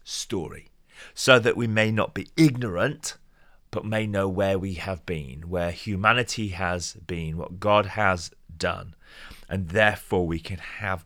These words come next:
gratitude in our hearts, but also an awareness for the future. See, if you don't remember, you will become ignorant. You will think that you have a solution.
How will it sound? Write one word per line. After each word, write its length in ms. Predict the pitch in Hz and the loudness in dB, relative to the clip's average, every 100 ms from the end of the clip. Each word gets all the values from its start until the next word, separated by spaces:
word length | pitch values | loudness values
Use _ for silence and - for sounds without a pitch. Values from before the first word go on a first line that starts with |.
| - | -12
gratitude 1080 | 87 92 - - 98 - 71 - 71 71 - | -8 -8 -8 -8 -4 -4 -4 -8 -10 -12 -12
in 160 | - 90 | -8 -6
our 140 | 78 | -4
hearts, 500 | 82 82 - - - - - - - | -4 -6 -8 -10 -12 -12 -16 -8 -2
but 80 | - | 2
also 400 | 92 92 - 87 | 2 2 0 -2
an 80 | |
awareness 840 | 85 82 95 92 90 78 - - - - - - | -2 0 2 2 0 -4 -6 -8 -10 -16 -20 -20
for 140 | - 85 | -10 -8
the 100 | - | -8
future. 720 | - - 98 - - - - - - - - - - | -8 -2 -2 -2 -6 -8 -14 -18 -18 -20 -20 -18 -2
See, 140 | 120 | -2
if 80 | 104 | 0
you 60 | 98 | 4
don't 360 | 135 131 - | 10 10 8
remember, 600 | 139 120 95 82 87 87 - - | 4 6 6 4 0 -2 -6 -18
you 220 | 87 92 87 | -8 -2 -2
will 540 | 95 107 80 78 85 - | 4 4 4 0 -8 -8
become 640 | 85 - - 98 80 78 - - _ - | -8 -8 -4 -2 -2 -4 -10 -20 _ -6
ignorant. 640 | 113 85 87 62 - - - - - - - - | -4 -4 -6 -8 -12 -16 -16 -16 -18 -16 -18 -12
You 320 | 82 92 113 | -4 0 2
will 240 | 107 104 101 | 2 2 0
think 420 | - 95 80 - | -2 -4 -4 -6
that 240 | 85 71 | -8 -8
you 220 | 82 95 90 | -6 -4 -6
have 320 | - 87 82 | -6 -6 -4
a 100 | 80 | -4
solution. 680 | - - - - - - | -6 -8 -12 -12 -12 -14